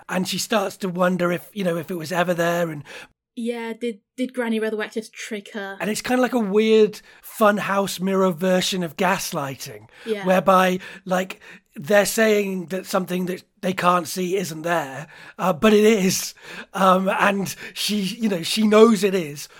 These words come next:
Speaker 1: but then she starts to doubt herself.
Speaker 2: But they manage to make her doubt.
Speaker 1: Yeah.
Speaker 2: You've had all the build-up of all the, like, I suppose, tween emotions and, like, resentment and boredom. And then it culminates in this bullying scene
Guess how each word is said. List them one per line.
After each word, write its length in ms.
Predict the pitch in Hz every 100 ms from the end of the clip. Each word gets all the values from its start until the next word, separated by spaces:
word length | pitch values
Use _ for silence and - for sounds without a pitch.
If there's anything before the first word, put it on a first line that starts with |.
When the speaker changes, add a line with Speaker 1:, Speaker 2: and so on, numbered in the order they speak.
| -
Speaker 1:
but 140 | 185 170
then 160 | 190
she 160 | - 170
starts 260 | 190 165 180
to 60 |
doubt 220 | 175 180
herself. 280 | 151 - 135
Speaker 2:
But 120 | 226
they 80 | 233
manage 400 | 226 233 277 262
to 100 | 262
make 220 | 226 208
her 100 | 208
doubt. 460 | 196 190 185 160 -
Speaker 1:
Yeah. 320 | 170 170 131 - _ _ _ -
Speaker 2:
You've 140 | 220
had 180 | 220 233
all 120 | 233
the 80 | 226
build-up 480 | 214 202 202 202 208
of 120 | 185
all 140 | 190
the, 80 | 185
like, 280 | 180 180 -
I 60 | 190
suppose, 400 | 214 214 196 -
tween 440 | - - 214 202 202
emotions 840 | 196 185 185 - 190 185 185 185
and, 180 | 180 185
like, 120 | 185
resentment 760 | 185 196 196 196 190 - 185 180 190
and 200 | 190 -
boredom. 720 | 190 185 175 175 175 175 180 _ _ _
And 120 | 208 196
then 120 | 196
it 100 | -
culminates 580 | - 226 220 202 - 208
in 80 |
this 120 | 196 -
bullying 500 | 185 208 202 180 190
scene 520 | - 160 156 165